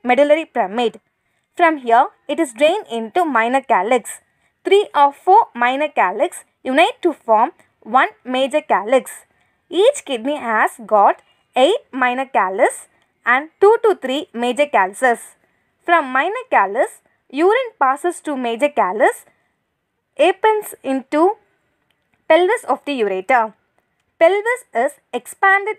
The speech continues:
portion of the ureter, present in renal sinus. From renal sinus, urine passes through remaining portion of the ureter and reaches urinary bladder.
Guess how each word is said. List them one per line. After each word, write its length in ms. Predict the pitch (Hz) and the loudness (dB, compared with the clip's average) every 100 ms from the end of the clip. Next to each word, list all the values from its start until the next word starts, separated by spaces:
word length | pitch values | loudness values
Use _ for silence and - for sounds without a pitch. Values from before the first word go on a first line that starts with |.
| _ | _
portion 360 | 285 277 320 - | -2 -2 -6 -8
of 140 | - - | -8 -6
the 80 | 226 | -6
ureter, 640 | - 220 190 190 254 202 - _ _ _ | -4 -4 -4 -2 0 0 -6 _ _ _
present 420 | 285 285 403 381 | -2 0 -2 -2
in 160 | 330 427 - | -2 -2 -6
renal 340 | 262 285 302 | -4 0 -2
sinus. 680 | 311 208 202 247 240 - _ _ _ _ _ | -2 -4 -2 -4 -4 -8 _ _ _ _ _
From 240 | 320 311 - | -2 -2 -4
renal 320 | 294 392 466 | -2 0 0
sinus, 580 | - 269 196 240 - - _ _ _ | 0 -4 -4 -8 -8 -12 _ _ _
urine 420 | 269 359 466 466 - | 0 2 2 -2 -2
passes 480 | 254 247 - 320 - | 0 0 -2 -10 -10
through 260 | - 247 311 - _ _ | -6 -4 -4 -10 _ _
remaining 440 | 269 302 403 480 466 | -2 2 2 -2 -4
portion 300 | 285 285 320 | 0 0 -2
of 140 | 302 214 | -6 -4
the 100 | 415 | -4
ureter 460 | 403 - 247 320 - _ _ - | -4 -2 0 -2 -4 _ _ -4
and 160 | 269 254 | -4 -4
reaches 360 | 294 359 403 370 - | -6 -4 -4 -6 -6
urinary 420 | 269 277 277 269 | -2 0 0 -2
bladder. 540 | 202 185 196 247 208 | -4 -4 0 0 -2